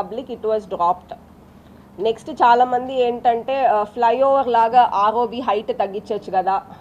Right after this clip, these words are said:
అనేది ఒక డిస్కషన్ ఉంది. ఉం? So మీరు why are you putting, ఇప్పుడు నైన్ మీటర్స్ హైట్ ఉందండి బ్రిడ్జ్ ప్రస్తుతం మన ప్రపోజల్లో, మీరు ఎందుకు అంత పెడుతున్నారు, తగ్గించొచ్చు కదా, ఎక్కడి నుంచి ఎక్కడ వేసినా ఒకటే కదా బ్రిడ్జ్, హైట్ సెవెన్ సిక్స్ అట్లా పెట్టుకోవచ్చు కదా అనేది కూడా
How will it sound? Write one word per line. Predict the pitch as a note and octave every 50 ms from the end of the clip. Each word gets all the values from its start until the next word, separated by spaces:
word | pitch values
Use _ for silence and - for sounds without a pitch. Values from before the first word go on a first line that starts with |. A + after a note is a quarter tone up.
| -
అనేది | - G3+ G3+ G#3 G#3+ G#3+ C4
ఒక | C#4 A3+ - - G#3+
డిస్కషన్ | G3+ F3 G3 F#3+ - - G#3+ G#3 - A#3 G3+ F#3+
ఉంది. | E3+ E3 D#3+ D3+ - - -
ఉం? | F3 G#3+ A#3 - - - - - - - - - -
So | G#3+ G#3+
మీరు | G#3+ G#3 G#3 G#3 G#3+
why | G#3 G#3 G3+ G#3 A3 A3+ A3+
are | A#3 A#3+
you | A#3+ - G#3+
putting, | G#3+ F3+ - A3+ A3 A3+ G#3+ - -
ఇప్పుడు | F#3+ - G#3 G3+ G3+
నైన్ | G3 G3 G3+ G#3 A3+ A3+
మీటర్స్ | A3+ A3 A3 G#3+ B3 A#3 A3+ A3 F#3+ G3
హైట్ | G3 F3 F#3+ G#3 G3 G3 F#3+ -
ఉందండి | G#3+ G3 F#3 F3+ E3+ F3 F3
బ్రిడ్జ్ | E3+ D3+ F3 F3+ F3+ F3+ - A3 G#3+
ప్రస్తుతం | G#3+ F#3 F#3 - - G3+ F#3 G3 F#3+ G3
మన | F#3 F3+ F3
ప్రపోజల్లో, | F3+ F3 E3 F3 E3 - F#3+ F#3+ F#3+ F#3 F#3 F3 F3 G3+ C#4 - - - - - - -
మీరు | - A3+ A3+ A3+
ఎందుకు | A3+ G#3+ G#3 A3 A3+ B3 -
అంత | A#3+ G#3+ A3 A3+ F#3
పెడుతున్నారు, | G#3 G3 F#3+ - - G#3 G3 G3 F3+ F3 F#3 F#3+ F#3+ - - - - - - - -
తగ్గించొచ్చు | A3 G#3+ G3+ A3 A#3+ - - A#3 A3+ - A3
కదా, | F#3+ F#3+ F#3+ F#3+ F#3+ F#3+
ఎక్కడి | F#3 F#3+ G3+ G3+ A#3 A3+ A3+
నుంచి | A3+ A3+ A3+ B3+ A#3
ఎక్కడ | A3 G#3+ G#3+ G#3
వేసినా | G#3 G#3 G3+ - A#3 A3+
ఒకటే | A3+ G3+ F#3+ G3+ F#3+ - A3+ G#3
కదా | G3+ G3 F#3+ F#3+
బ్రిడ్జ్, | F#3+ F#3+ F#3+ F#3+ F#3+ F#3 - G#3 G3+ G3 - G#3
హైట్ | G#3+ G3+ G#3 G#3+ G3+ B3
సెవెన్ | - A#3+ G#3 G3+ G#3 G#3 G#3 G#3 G#3+
సిక్స్ | G#3+ - G#3+ F#3+ - - A3+
అట్లా | G#3+ G#3 G#3 G3+ G3
పెట్టుకోవచ్చు | F#3 - G3 F#3+ - - G#3+ G#3+ G#3 - -
కదా | F#3+ F3+ F3+ - F3+ - -
అనేది | F3+ F#3 F#3+ F#3+ F#3+ F3+ F#3+
కూడా | E3+ F#3 F#3+ A3+ D4+ F4+